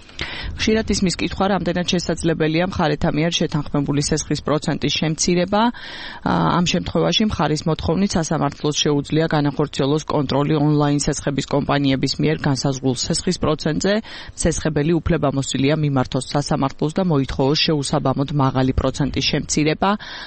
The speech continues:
ამ სახის მოთხოვნის დაყენება შესაძლებელია როგორც სარჩელის, ისე შესაგებელის,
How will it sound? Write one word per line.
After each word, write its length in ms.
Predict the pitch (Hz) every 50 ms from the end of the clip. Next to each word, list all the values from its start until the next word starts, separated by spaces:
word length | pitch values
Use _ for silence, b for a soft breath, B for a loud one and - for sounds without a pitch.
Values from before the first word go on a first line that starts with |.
| B B
ამ 160 | - 165 165
სახის 320 | - - 143 - 165 147 -
მოთხოვნის 520 | 156 151 - - - 147 135 139 143 139
დაყენება 480 | - 151 147 - 151 143 143 143 165 175
შესაძლებელია 840 | 190 - - 175 - - 165 139 - 135 135 127 - 143 147 165 185 190
როგორც 300 | 175 160 - - 131 -
სარჩელის, 680 | - - 160 147 - - - 151 151 160 180 220 226 - B B B B B B B
ისე 340 | - - 139 - - 170 170 165 - -
შესაგებელის, 1080 | - - - 175 151 - 147 135 - 143 139 - 135 131 131 139 143 151 156 151 -